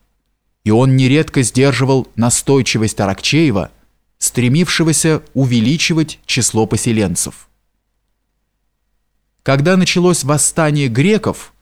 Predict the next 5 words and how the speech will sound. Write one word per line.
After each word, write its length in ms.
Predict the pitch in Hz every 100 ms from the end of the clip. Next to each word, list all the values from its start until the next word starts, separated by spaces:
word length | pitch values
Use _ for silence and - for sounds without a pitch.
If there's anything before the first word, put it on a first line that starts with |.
| _ _ _ -
доведённых 720 | 98 127 123 147 147 143 -
турецкими 600 | - 135 143 - 127 127
притеснениями 920 | - 120 123 - 131 143 135 123 120
до 180 | 104 107
отчаяния, 800 | 110 - - 185 156 104 85